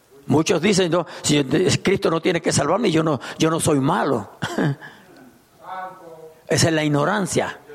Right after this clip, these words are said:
Él no tenía que morir por mí. Yo, hermano, a mí a veces personas me han dicho, "Cristo no tenía que morir por mí". Yo le digo, "Tú tampoco tenías que, tú tampoco tenías que nacer, pero naciste.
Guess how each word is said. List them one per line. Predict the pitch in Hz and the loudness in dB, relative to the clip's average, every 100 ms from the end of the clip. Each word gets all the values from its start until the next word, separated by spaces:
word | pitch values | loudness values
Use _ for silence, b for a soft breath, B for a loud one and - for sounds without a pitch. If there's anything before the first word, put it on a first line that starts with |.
| - - - - _ _ _ _ _ _ _ _ _ _ _ - - - - | -18 -18 -20 -20 _ _ _ _ _ _ _ _ _ _ _ -20 -20 -14 -4
Él | 202 | 0
no | 214 | 0
tenía | 202 190 214 | 0 0 0
que | 180 240 | 0 0
morir | 175 160 214 | 2 2 2
por | 190 | 0
mí. | 170 262 | 2 2
Yo, | 208 190 - B | 2 0 -2 B
hermano, | - 139 147 262 214 - | -2 2 2 2 0 0
a | 151 | 0
mí | 147 196 | 2 2
a | 262 | 2
veces | 202 226 | 0 -2
personas | - 294 214 240 | 0 2 2 0
me | 202 | 0
han | 196 | 0
dicho, | 208 - 208 B B | 0 0 -2 B B
"Cristo | - - - | -2 0 0
no | 247 | 2
tenía | 214 196 180 | 2 2 0
que | - | 0
morir | 165 147 180 | 2 2 2
por | 196 175 | 2 0
mí". | 160 349 - - - _ - - 190 - - _ _ _ _ _ _ _ - - _ - - - _ _ | 0 -2 -4 -20 -20 _ -20 -20 -20 -20 -20 _ _ _ _ _ _ _ -20 -20 _ -20 -20 -20 _ _
Yo | 147 | 0
le | 156 | 2
digo, | 156 | 4
"Tú | 185 | 2
tampoco | 185 151 190 175 | 2 2 2 0
tenías | 165 160 160 | 0 0 0
que, | 175 165 | 2 0
tú | - - 175 | 0 0 0
tampoco | 170 156 180 170 | 0 0 0 0
tenías | 165 151 160 | 0 0 0
que | - | 0
nacer, | 160 143 233 | -2 0 0
pero | 226 160 147 | 0 0 0
naciste. | 139 - - - 151 | 0 0 0 -2 -4